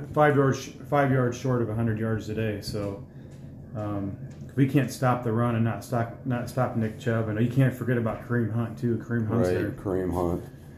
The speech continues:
Speaker 2: And I mentioned we did a pretty good job stopping the run today. Um, they did a little better running the ball than we did, but, uh, Joe, we held Joe Mixon to sixty-nine yards on twenty carries.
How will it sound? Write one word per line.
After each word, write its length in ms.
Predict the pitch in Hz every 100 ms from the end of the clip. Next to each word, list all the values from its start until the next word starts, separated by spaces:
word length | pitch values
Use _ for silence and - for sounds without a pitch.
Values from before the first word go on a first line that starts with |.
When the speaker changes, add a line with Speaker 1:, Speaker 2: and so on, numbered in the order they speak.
| - - -
Speaker 2:
And 100 | 107
I 40 |
mentioned 580 | 107 107 107 98 92 92
we 200 | - 101
did 140 | 98 -
a 20 |
pretty 240 | - 98
good 160 | 95 90
job 260 | 95 92
stopping 380 | - 95 90 90
the 60 | 87
run 200 | 92 90
today. 420 | 87 95 95 90 - - - - - - - -
Um, 340 | 90 87 87
they 120 | 120
did 140 | 127 147
a 40 |
little 220 | 110 117
better 240 | 87 104 98
running 260 | 98 98
the 60 | 92
ball 260 | 87 92 90
than 80 |
we 160 | 90 92
did, 380 | 90 90 85 87 - - -
but, 300 | 98 92 -
uh, 300 | 92 90 87 -
Joe, 140 | 113 107
we 340 | 104 107 107
held 240 | 120 107
Joe 160 | 95 92
Mixon 400 | 90 90 - 87
to 180 | 80 80
sixty-nine 680 | - 107 - 92 87 90 85
yards 300 | 85 87 87
on 140 | 78
twenty 280 | - 90 82
carries. 520 | 98 90 90 85